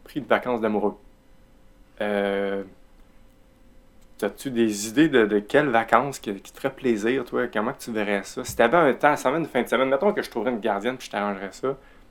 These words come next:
Tu sais, comment tu, tu verrais ce temps-là ? » Plutôt que d'arriver et de dire, « Hey,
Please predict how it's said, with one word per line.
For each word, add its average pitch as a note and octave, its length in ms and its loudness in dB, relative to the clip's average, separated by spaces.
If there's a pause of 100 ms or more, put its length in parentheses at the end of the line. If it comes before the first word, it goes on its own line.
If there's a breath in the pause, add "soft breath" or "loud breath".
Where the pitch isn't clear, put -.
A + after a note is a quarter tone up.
(120)
Tu - 60 -20
sais, A#2+ 240 2 (280)
comment A#2+ 180 -6
tu, A2 260 -8
tu A2 160 -10
verrais B2 420 4
ce - 140 -6
temps-là ? » G#2+ 480 0 (560 soft breath)
Plutôt G#3+ 380 -2
que - 120 2
d'arriver A#2+ 360 4
et - 20 4
de A#2+ 60 -4
dire, « A#2 160 6 (140)
Hey, C#3+ 180 6